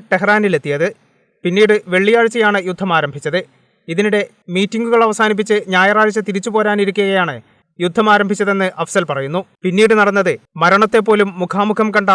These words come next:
ദിവസങ്ങളായിരുന്നു. തൊട്ടടുത്ത് മിസൈലുകൾ വന്നു വീഴുന്നത് കാണുന്നുണ്ടായിരുന്നെന്ന്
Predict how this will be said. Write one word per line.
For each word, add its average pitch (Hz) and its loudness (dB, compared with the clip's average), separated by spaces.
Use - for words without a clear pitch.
ദിവസങ്ങളായിരുന്നു. 175 -2
തൊട്ടടുത്ത് 208 2
മിസൈലുകൾ 214 2
വന്നു 202 2
വീഴുന്നത് 202 0
കാണുന്നുണ്ടായിരുന്നെന്ന് 196 2